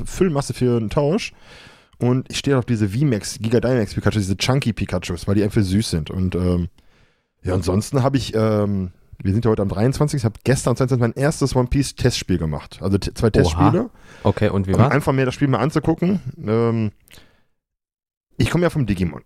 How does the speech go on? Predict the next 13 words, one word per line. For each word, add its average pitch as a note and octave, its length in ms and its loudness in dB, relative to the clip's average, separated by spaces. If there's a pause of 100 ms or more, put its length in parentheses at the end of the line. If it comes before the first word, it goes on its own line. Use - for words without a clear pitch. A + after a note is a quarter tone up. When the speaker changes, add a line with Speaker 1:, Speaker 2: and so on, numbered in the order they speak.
(120)
Speaker 1:
und G#2 180 2
das - 180 0
ist C3 140 -4
ja C3+ 80 4
auch A2 140 0
ein A2+ 80 0
Banda-Spiel D3 640 0
wie G#2+ 100 0
Digimon C#3+ 460 0
und A#2 260 0 (120)
vieles D3 280 0
ist A2+ 120 -2
angelehnt. D#3+ 540 0